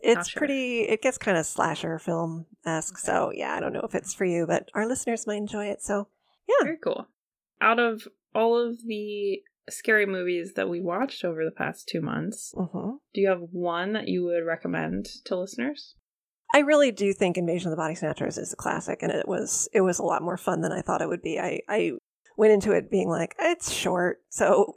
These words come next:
Speaker 1: if, even if it's bad, it's not, like, that much of my
Speaker 2: <laughs>
Speaker 1: night." So, but I actually ended up really enjoying it. So yeah, it's pretty, it's, it's got a lot of, you know, those themes of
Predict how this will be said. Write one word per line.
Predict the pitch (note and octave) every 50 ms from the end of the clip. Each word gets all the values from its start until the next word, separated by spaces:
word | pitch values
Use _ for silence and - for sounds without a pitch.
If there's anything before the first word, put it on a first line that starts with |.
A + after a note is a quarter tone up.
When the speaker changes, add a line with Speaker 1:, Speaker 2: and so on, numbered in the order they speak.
| -
Speaker 1:
if, | - - A3 A#3
even | - D#4 A#3+ C4
if | B3+ B3
it's | G#3 F#3
bad, | - F3+ F#3+ F#3+ F#3
it's | F#3+ -
not, | G3 G3 F3+ F3 - - -
like, | - - F3+ F3 -
that | - F#3 A3 G#3+
much | F#3+ E3+ G3+ -
of | E3+
my | F3+ F3+ E3 E3+
Speaker 2:
<laughs> | E3 E3+ E3
Speaker 1:
night." | E3 F3 - -
So, | - G#3+ F#3+ F#3+ F#3+ - _ _ _ _
but | - - D#4+
I | D#4+ D#4+
actually | D#4+ - - D#4 D4+
ended | C#4+ C#4+ C#4 C4
up | C4 A#3+ B3
really | A#3+ A#3 A#3 A#3 A#3
enjoying | A3+ A3+ B3 G#3+ F3+ -
it. | - - - -
So | - F3 E3 E3 E3+
yeah, | F#3 G#3+ G3+ - - - -
it's | F3+ - -
pretty, | - G#3+ G3 F#3+ F#3+ F#3+ - _ _ _ _ _ -
it's, | G3+ - - - -
it's | - G#3 - -
got | C4+ D4 C4+ -
a |
lot | A3 A3 G#3 G3+ G3
of, | F#3+ F3+ F3 - - - - -
you | F#3 F#3+
know, | F3+ D#3+ D#3+ D#3 D#3
those | - F3 E3+ E3 - -
themes | - - G#3 G3+ G3 F#3+ F#3 F3+ F#3
of | E3 D#3 D#3 D#3+ -